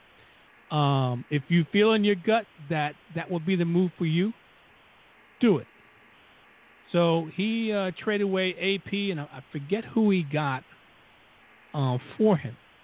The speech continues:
He got some decent pieces, uh, but I forget exactly who he got. But the, the, the point is he, he got rid of A P. And, uh, lo and behold, you know,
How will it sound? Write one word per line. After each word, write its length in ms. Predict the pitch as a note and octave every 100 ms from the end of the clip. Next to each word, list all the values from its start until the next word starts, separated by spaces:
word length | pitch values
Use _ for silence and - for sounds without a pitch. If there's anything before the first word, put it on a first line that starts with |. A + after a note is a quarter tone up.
| -
He 120 | D3+
got 200 | G3+ A#3+
some 160 | A#3+ E3+
decent 320 | G#3+ F#3+ F3 D3
pieces, 400 | G3+ F#3+ - B2
uh, 60 | B2+
but 120 | C3+
I 60 | C#3
forget 220 | D3+ E3+ F3
exactly 460 | E3+ D#3 D#3+ D#3+
who 100 | D#3
he 80 | C#3
got. 280 | D3+ C#3 C3+
But 200 | C#3 C3 _ - - -
the, 240 | E3+ D#3+ E3+
the, 60 | D#3 F3+
the 80 | E3
point 320 | - C4 A#3
is 100 | E3+ D#3+
he, 200 | F3+ -
he 120 | E3+
got 200 | F#3 E3+
rid 140 | E3+
of 40 | E3+
A 180 | D#3+ D3
P. 280 | - C3 - _ _ _ _ _ _ _ _ -
And, 720 | E3+ E3 D#3+ D#3 D3+ D3 E3+ -
uh, 180 | D#3 C#3+
lo 260 | C#3+ F#3+ B3
and 100 | A#3+
behold, 380 | F#3+ F3 E3+ - _ _ _ _ _ _ _ _ -
you 100 | D#3+
know, 240 | C#3+ C#3